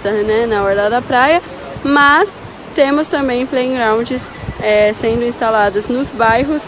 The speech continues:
só que com um, um outro material, uma outra proposta, né? Nós fizemos uma matéria, eu vou deixar, pedir até pra Verônica colocar aqui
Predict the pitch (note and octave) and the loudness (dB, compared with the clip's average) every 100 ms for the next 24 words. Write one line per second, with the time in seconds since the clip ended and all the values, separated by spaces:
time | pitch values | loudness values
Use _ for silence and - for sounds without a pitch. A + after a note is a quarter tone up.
0 | - - - - B3 B3+ C#4+ - C#4+ C#4+ | -12 -18 -8 0 2 2 -2 0 0 0
1 | C#4+ - C4+ C4+ C4+ C4+ C4 - - - | -2 -4 -4 -2 -2 -2 -4 -6 -14 -16
2 | - - - C4 D4 D4 F4+ G#4 E4 C#4 | -16 -16 -10 -4 2 4 4 4 2 0
3 | C#4 C4 B3 G#3+ A3+ C4+ B3+ B3 - - | 0 0 2 4 6 6 4 0 -12 -12
4 | - B3 B3+ C#4 D4+ C4 A#3+ G#3 F3+ A3 | 0 2 4 4 2 -2 -2 -4 -2 2
5 | A#3+ B3+ B3+ B3+ B3+ - - - A3+ A#3 | 4 4 0 -6 -6 -12 -12 -2 0 2
6 | A#3+ A#3 - B3 A#3+ B3 B3+ B3 A#3+ A#3 | 0 -2 -2 -4 -2 0 -2 0 0 0
7 | A#3 A3 A#3 A#3 A3 A3+ A3+ - A3 A3 | 2 2 2 0 0 -2 -4 -2 -2 -2
8 | A3+ A3+ A3 A#3+ B3+ B3 A3 A3 A3+ A#3 | -2 -2 -2 -2 -2 0 0 0 0 -4
9 | A3+ A3 A3 A3 A3 - A#3 | -4 -4 -2 -4 -4 -6 -8